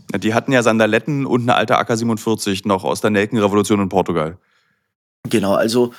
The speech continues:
Speaker 2: zu sagen, diese Horrorszenarien, dass Russland angreifen würde und in drei Tagen Berlin einnehmen würde, ist totaler Blödsinn. So, ist totaler Blödsinn.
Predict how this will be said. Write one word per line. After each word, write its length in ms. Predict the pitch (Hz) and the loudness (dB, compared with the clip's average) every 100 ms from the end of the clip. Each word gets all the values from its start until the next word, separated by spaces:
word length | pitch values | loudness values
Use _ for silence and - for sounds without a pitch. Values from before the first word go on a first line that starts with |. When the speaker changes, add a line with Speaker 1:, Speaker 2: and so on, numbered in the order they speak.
| _ | _
Speaker 2:
zu 200 | - 135 | -2 0
sagen, 340 | 120 120 151 | 2 2 2
diese 320 | 131 120 120 | 0 -2 -2
Horrorszenarien, 1120 | 135 143 175 147 156 135 123 127 131 131 127 | -2 2 2 2 -2 2 2 2 0 0 0
dass 340 | 113 117 - - | 0 0 -2 -2
Russland 400 | 131 143 127 - | -2 0 0 0
angreifen 680 | 113 135 - 117 117 123 110 | -4 -4 2 0 0 -6 0
würde 500 | 117 117 120 120 117 - _ _ _ _ _ | 2 2 2 0 -4 -16 _ _ _ _ _
und 300 | - 117 117 | 0 0 0
in 200 | 117 117 | 0 0
drei 220 | 110 120 | 2 0
Tagen 320 | 113 98 120 | 2 0 2
Berlin 280 | 113 117 143 | 0 0 0
einnehmen 360 | 120 127 123 | 0 2 0
würde, 140 | 113 107 | 0 -2
ist 100 | - | -4
totaler 300 | - 101 92 | -8 -6 -6
Blödsinn. 460 | - - - - - _ _ | -6 -8 -10 -12 -20 _ _
So, 180 | - - | -16 -14
ist 180 | - | -8
totaler 340 | 117 110 123 110 | -6 0 2 2
Blödsinn. 440 | 101 92 - - | 0 -6 -8 -10